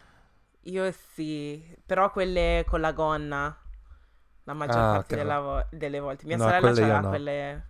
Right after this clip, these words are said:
Speaker 1: con i pantaloni.
Speaker 2: Mm, ok.
Speaker 1: <laughs> Ok, non sono più
Speaker 2: Mm.
Speaker 1: cool, basta. <laughs>
Speaker 2: No. Vabbè, perché con la gonna te le, secondo me è più facile trovarle, perché in un cer-,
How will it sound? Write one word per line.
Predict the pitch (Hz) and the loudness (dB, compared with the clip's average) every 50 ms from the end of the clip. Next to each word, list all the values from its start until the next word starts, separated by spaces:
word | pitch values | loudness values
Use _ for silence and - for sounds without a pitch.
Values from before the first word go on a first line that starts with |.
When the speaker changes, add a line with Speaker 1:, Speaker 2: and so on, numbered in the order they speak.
| - - | -14 -12
Speaker 1:
con | - 151 139 | -8 -6 -6
i | 143 | -6
pantaloni. | - 143 135 139 - 143 131 131 131 135 135 135 139 - - _ - - _ - - - - - - - - - - - - 110 | -6 -6 -8 -8 -8 -10 -10 -10 -10 -12 -12 -14 -16 -18 -20 _ -20 -20 _ -20 -20 -20 -20 -20 -20 -20 -20 -20 -20 -14 -10 -10
Speaker 2:
Mm, | 104 98 95 - - - - - - - - - | -8 -6 -4 -2 0 0 0 2 0 -2 -2 -4
ok. | 92 - - - - 98 95 92 | -12 -14 -14 -14 -12 -10 -8 -4
Speaker 1:
<laughs> | - 294 - 906 - 392 - - - 453 - - - - 554 - - - - 539 - - - - - - | -4 -2 0 4 4 4 4 6 6 6 6 6 4 4 -2 -2 -2 -2 -2 -2 -2 -2 -6 -8 -8 -6
Ok, | - 196 180 - 143 151 165 | -6 -4 0 2 2 2 2
non | 175 185 190 180 | 0 0 0 0
sono | - 196 190 175 | 0 0 0 0
più | - - 196 | -2 -4 -6
Speaker 2:
Mm. | 180 | -4
Speaker 1:
cool, | - 180 175 170 170 156 - | -4 -4 -4 -2 -2 -4 -4
basta. | - - 160 151 - - - - 190 220 - - | 0 0 2 2 0 -2 -2 0 0 0 0 0
<laughs> | - 285 330 - - - | -2 -2 -2 -4 -6 -10
Speaker 2:
No. | 147 117 120 117 113 113 233 113 113 - - - - - | -8 -6 -4 -2 -2 -2 -2 -4 -6 -6 -6 -6 -2 0
Vabbè, | - 175 185 214 196 | 4 8 10 10 10
perché | - 185 175 175 - | 10 8 6 6 8
con | - 185 | 10 10
la | 180 180 | 10 10
gonna | 175 185 220 247 311 196 | 10 10 8 10 8 4
te | - 160 | 4 6
le, | 147 143 139 139 - - - - | 6 6 6 4 2 -8 -18 -10
secondo | - - 147 135 151 143 147 147 | -4 0 2 4 4 6 6 8
me | 160 175 | 8 8
è | 170 | 8
più | - 139 120 | 6 2 4
facile | - 143 143 143 - - 123 113 | 6 8 8 6 6 2 0 0
trovarle, | - 120 110 113 110 110 110 | 2 2 4 4 4 4 2
perché | 107 113 - 117 120 | -2 -4 -2 -2 -2
in | 120 120 | 0 0
un | 127 127 | -2 -4
cer-, | - - 127 123 | -4 -4 -6 -6